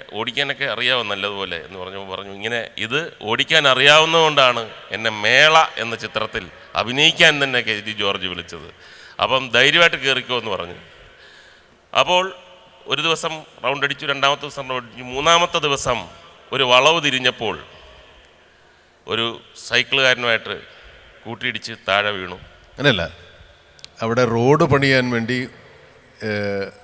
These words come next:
Speaker 2: മെറ്റലും ചരലും ഇട്ടിട്ടുണ്ടായിരുന്നു.
Speaker 1: ചരൽ.
Speaker 2: ചരൽ ആരോ കൊണ്ട് നിറയ്ക്കുന്നു. തിരിഞ്ഞു വന്ന വഴി ചരലിൻ്റെ പുറത്ത് കയറി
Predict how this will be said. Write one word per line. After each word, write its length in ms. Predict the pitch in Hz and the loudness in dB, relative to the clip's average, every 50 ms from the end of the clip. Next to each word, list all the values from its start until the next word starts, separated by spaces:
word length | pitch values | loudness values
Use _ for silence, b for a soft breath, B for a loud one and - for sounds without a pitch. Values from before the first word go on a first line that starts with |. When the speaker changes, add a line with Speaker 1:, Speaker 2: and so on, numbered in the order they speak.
| - - 110 | -18 -10 -8
Speaker 2:
മെറ്റലും 380 | 107 107 - - 131 131 135 135 131 - - _ _ _ _ - - | -8 -8 -6 -6 -6 -4 -4 -6 -8 -10 -16 _ _ _ _ -8 -4
ചരലും 340 | 120 113 113 117 135 151 147 123 | -2 0 0 0 0 0 0 0
ഇട്ടിട്ടുണ്ടായിരുന്നു. 460 | 98 113 101 104 95 98 92 92 90 101 | 0 -2 -6 -6 -6 -6 -6 -6 -4 -2
Speaker 1:
ചരൽ. 80 | 104 | -2
Speaker 2:
ചരൽ 140 | 107 123 131 123 | 0 2 2 2
ആരോ 120 | 120 113 117 113 | 4 4 4 2
കൊണ്ട് 120 | 110 107 101 | 0 -2 -6
നിറയ്ക്കുന്നു. 300 | 95 98 82 87 85 78 - b b b b b b - _ _ - | -8 -10 -10 -12 -14 -16 -20 b b b b b b -20 _ _ -6
തിരിഞ്ഞു 280 | 127 131 147 160 170 170 156 | -4 -2 -2 0 2 2 4
വന്ന 160 | 135 131 135 131 | 4 4 2 2
വഴി 160 | 127 123 131 131 127 - - | 2 2 0 0 -2 -2 0
ചരലിൻ്റെ 360 | 127 117 120 135 151 156 156 139 | 0 2 2 2 4 4 4 2
പുറത്ത് 200 | 131 117 117 - 123 | 2 2 0 -2 -4
കയറി 140 | 120 117 | -2 -4